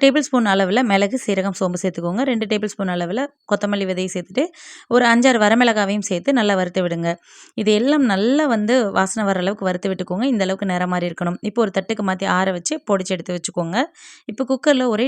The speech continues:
டேபிள் ஸ்பூன் நல்லெண்ணெய் விட்டு கொஞ்சமா சோம்பையும் தாளிச்சுக்கோங்க. சோம்பு பொரிஞ்சதும் தட்டி வச்சிருந்த சின்ன வெங்காயம் ஒரு கப் சேர்த்துட்டு, கூடவே கருவேப்பிலையும் சேர்த்து கண்ணாடி பதம் வர்ற வரைக்கும் வதக்கி விட்டுக்கோங்க. நல்லா கண்ணாடி பதம் வந்துருச்சு அப்படின்னா, ஒரு டேபிள் ஸ்பூன் அளவுக்கு இஞ்சி பூண்டு பேஸ்ட்டை சேர்த்து வறுத்து விட்டுக்கோங்க. இந்த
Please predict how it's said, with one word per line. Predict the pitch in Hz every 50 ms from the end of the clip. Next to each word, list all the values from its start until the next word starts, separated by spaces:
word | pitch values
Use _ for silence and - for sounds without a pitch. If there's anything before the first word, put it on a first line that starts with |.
| 254
டேபிள் | 254 208 208 196 -
ஸ்பூன் | - 202 190
நல்லெண்ணெய் | 180 185 196 202 196 180 170
விட்டு | - - 277 269 -
கொஞ்சமா | 202 190 190 208 202 -
சோம்பையும் | 202 190 190 190 190 190 180
தாளிச்சுக்கோங்க. | 175 170 170 - - - 175 170 170 170 170 - _ _ - - - - - -
சோம்பு | 254 262 254 254 - -
பொரிஞ்சதும் | 202 185 180 185 185 180 185 185 185
தட்டி | 180 - 220 214
வச்சிருந்த | 202 185 190 175 180 180 175 -
சின்ன | 190 190 190
வெங்காயம் | 190 185 180 180 - -
ஒரு | 170 170 -
கப் | - - -
சேர்த்துட்டு, | 190 175 165 165 165 233 320 381 _ _ - - - _ -
கூடவே | - 269 269 262 254 247
கருவேப்பிலையும் | 226 226 240 220 - 214 214 202 -
சேர்த்து | 196 175 175 - 254 -
கண்ணாடி | 214 208 208 196 214 202 190
பதம் | 180 180 175 175
வர்ற | 170 180 175 175
வரைக்கும் | 165 170 226 220 202
வதக்கி | 175 175 170 180
விட்டுக்கோங்க. | 175 - 170 - 170 165 165 165 165 - _ _ _ - - - _ - -
நல்லா | 208 233 269 285 285 247
கண்ணாடி | 220 214 208 214 214 202
பதம் | 190 185 180 180
வந்துருச்சு | 180 185 185 180 - 190 185
அப்படின்னா, | 165 165 170 185 240 269 240
ஒரு | 202 185 180
டேபிள் | 190 190 208 214
ஸ்பூன் | - - 196
அளவுக்கு | 180 180 180 180 196
இஞ்சி | 185 196 196
பூண்டு | - 196 180 175
பேஸ்ட்டை | 180 175 170 - 185 175
சேர்த்து | - 175 160 - 262 294 - _ - -
வறுத்து | 180 160 - 180
விட்டுக்கோங்க. | 170 - 180 - 175 170 175 226 320 381 - _ - - - - - -
இந்த | - 214